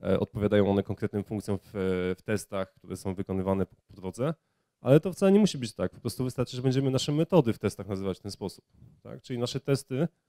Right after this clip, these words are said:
kiedyś miałem taką, taką dyskusję z, e, z Remigiuszem Dudkiem na temat tego, czy, e, czy w when powinna być jedna linijka. No to jest raczej oczywiste. Tak? W when w teście powinna być zawsze jedna linijka.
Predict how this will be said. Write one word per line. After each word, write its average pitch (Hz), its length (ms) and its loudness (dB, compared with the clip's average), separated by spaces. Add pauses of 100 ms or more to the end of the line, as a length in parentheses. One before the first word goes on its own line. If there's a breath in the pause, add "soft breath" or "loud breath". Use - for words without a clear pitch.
(760)
kiedyś 127 220 4
miałem 123 160 0
taką, 113 260 2
taką 110 220 -2
dyskusję 107 480 4
z, 92 160 -2
e, 95 920 -2
z 92 80 -6
Remigiuszem 107 960 -2
Dudkiem 107 320 -6
na 101 100 0
temat 104 220 -2
tego, 104 180 -2
czy, 101 220 -4 (640)
e, 95 580 4
czy - 160 -4
w 92 40 -10
when 123 260 10
powinna 113 420 4
być 107 400 -6 (200)
jedna 110 240 4
linijka. 107 580 4
No 131 160 6 (160)
to 120 160 2
jest 117 160 2
raczej 117 240 2
oczywiste. 107 540 2
Tak? - 240 -16
W 87 120 -6
when 123 220 10
w - 120 -4
teście 127 320 0
powinna 120 400 0
być 110 160 2
zawsze 107 320 4
jedna 101 200 -2
linijka. 101 500 4